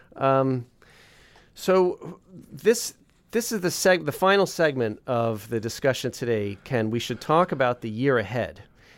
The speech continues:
And I wanted to, um, I wanted to bring up again what you said earlier, that last year vindicated all of the howling that I had been doing for five years.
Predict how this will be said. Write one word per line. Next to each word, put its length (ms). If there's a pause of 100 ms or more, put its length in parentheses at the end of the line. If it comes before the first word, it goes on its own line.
(240)
And 480
I 100
wanted 460
to, 600 (200)
um, 400 (100)
I 80
wanted 340
to 300 (340)
bring 200
up 200 (100)
again 360
what 140
you 80
said 320
earlier, 520
that 300
last 440
year 160
vindicated 680
all 240
of 100
the 100
howling 500
that 120
I 100
had 120
been 140
doing 260
for 140
five 380
years. 500